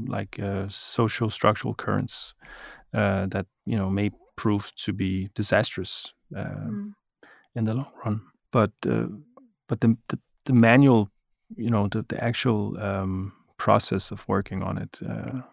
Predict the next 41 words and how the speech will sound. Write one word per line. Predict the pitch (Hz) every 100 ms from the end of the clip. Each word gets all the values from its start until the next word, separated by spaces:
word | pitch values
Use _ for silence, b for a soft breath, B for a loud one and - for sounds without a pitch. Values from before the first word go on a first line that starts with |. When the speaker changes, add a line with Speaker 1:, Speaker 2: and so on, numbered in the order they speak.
| _
Speaker 1:
is, | - 110 - -
is | 123
quite | - 104
simple. | 101 - 110 104 98 101
I | 104
mean, | 98
I | 98
start, | 104 - 101 98 - b b b b _ -
uh, | 107 98 101 104 220
with | 117
an | 104 107
image | 147 156 - - - _ _
from | - 113 104 107 110
an | 110
online | 113 123 120 120
image | 117 123 - -
that | 113
I | 101 101 98 -
print, | - 120 139 - -
uh, | - 110 107 -
out | 110 117
in, | 120 107 107 120
in | 113
the | 104
size | - 110 117
that | 120
I | 107
want | 107 113 113
to | 127
work | 123 -
with, | 135 -
like | 110 104
a |
one-to-one. | 104 107 110 110 107 131 - B B B B B -
Uh, | 117 104
and | 117 101
these | 107 104
are | 107
quite | - 95 95 -
big. | 104 113 -
They're | 101 92 87 92